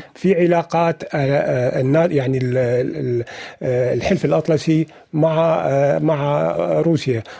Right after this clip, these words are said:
ولا تنسى أن السياسة الأوروبية التي جاء بها شارل ديغول كانت تقول أوروبا من المحيط الأطلسي حتى الأورال. فهناك يعني نوع من، آه،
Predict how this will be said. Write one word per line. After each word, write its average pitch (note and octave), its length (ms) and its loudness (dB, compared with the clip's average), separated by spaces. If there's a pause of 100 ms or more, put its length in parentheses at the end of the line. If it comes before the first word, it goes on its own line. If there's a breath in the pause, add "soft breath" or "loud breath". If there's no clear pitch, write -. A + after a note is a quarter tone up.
(140)
ولا D3+ 200 2
تنسى E3 320 0
أن D3 200 2
السياسة D3+ 360 0
الأوروبية C#3 520 0
التي C3 280 0
جاء C#3 280 2
بها C3+ 300 2
شارل C#3 300 0
ديغول C3+ 380 2 (320 loud breath)
كانت E3 300 0
تقول E3+ 300 2
أوروبا D#3 600 0 (240 loud breath)
من C#3+ 220 2
المحيط D3 420 0
الأطلسي D3+ 540 -2
حتى D#3 260 -4
الأورال. C#3+ 460 0 (320 loud breath)
فهناك F#3+ 440 2
يعني E3+ 280 4
نوع F#3 280 4
من، F#3+ 480 4 (100)
آه، F3 60 0